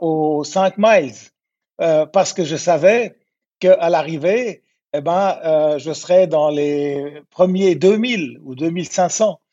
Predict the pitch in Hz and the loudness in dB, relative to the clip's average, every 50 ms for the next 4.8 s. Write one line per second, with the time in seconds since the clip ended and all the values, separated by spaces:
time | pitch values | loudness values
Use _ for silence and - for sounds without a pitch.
0 | _ _ _ - - 190 - - 170 - - 165 175 160 151 131 107 156 233 233 | _ _ _ -10 -10 -8 -8 -10 -14 -10 -8 -6 -4 -4 -4 -4 -2 -4 -4 -2
1 | - - 269 277 233 156 123 - - _ _ _ _ - 165 175 175 165 170 170 | 0 2 2 2 0 -2 -8 -10 -14 _ _ _ _ 0 0 0 2 4 4 4
2 | 170 165 165 156 156 147 160 - 180 165 170 147 147 _ - 196 220 220 - 214 | 4 4 0 0 0 -2 -6 -10 -4 -2 -2 -2 -2 _ -2 -2 -2 -2 -2 -6
3 | 214 - 220 190 160 208 - - 214 196 - 208 185 196 190 - 185 190 - 208 | -4 0 -2 0 0 -2 -4 -4 -8 -4 -4 -4 -4 -4 -6 -4 -6 -4 -4 -2
4 | 190 180 175 175 - 175 185 - 165 160 165 147 135 110 - | -2 -2 -2 -4 -2 -4 -4 -4 -2 -4 -4 -6 -6 -8 -8